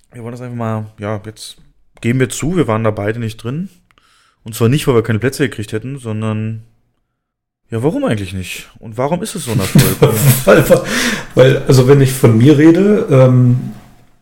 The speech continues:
Speaker 2: weil ich entgegen aller Leute, die potenziell diesen Film sehen wollen, eigentlich überhaupt kein Interesse dran habe. Ich kann auch gar nicht sagen, warum das so ist, aber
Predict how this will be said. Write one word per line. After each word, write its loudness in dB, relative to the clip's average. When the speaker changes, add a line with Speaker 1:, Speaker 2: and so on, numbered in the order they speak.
Speaker 2:
weil 2
ich -2
entgegen 4
aller 4
Leute, 4
die 2
potenziell 4
diesen 0
Film 4
sehen 4
wollen, 2
eigentlich 4
überhaupt 4
kein 4
Interesse 2
dran 0
habe. 2
Ich 4
kann 6
auch 2
gar 4
nicht 6
sagen, 4
warum 6
das 4
so 2
ist, 2
aber 4